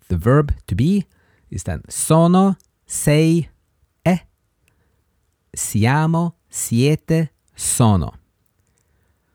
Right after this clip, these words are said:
So this is just to kind of write it down and memorize how this is. And then we're gonna try to use this in a couple of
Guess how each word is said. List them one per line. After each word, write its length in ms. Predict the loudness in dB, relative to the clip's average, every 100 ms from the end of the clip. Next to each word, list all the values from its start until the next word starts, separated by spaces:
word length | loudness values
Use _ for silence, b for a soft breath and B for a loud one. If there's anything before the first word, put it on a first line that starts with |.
| _
So 120 | -10 -4
this 180 | -2
is 80 | -2
just 240 | 0 -2 0
to 180 | -4
kind 160 | -2 -6
of 200 | -6 -2
write 160 | 0 0
it 100 | 0
down 320 | 0 0 -2
and 300 | 0 2 4
memorize 540 | 4 4 2 -2 -8
how 180 | -6 -4
this 180 | -4 -6
is. 240 | -8 -10 -14 _ _ _ b b _ _ _ _ _ _
And 220 | -4 0
then 240 | 2 2 2
we're 60 |
gonna 300 | 2 4 2 -2 _ -4
try 120 | 0
to 80 | 0
use 280 | 0 0 0
this 240 | -2 -4
in 120 | -2 -4
a 60 |
couple 340 | -2 -4 -4
of 140 | -6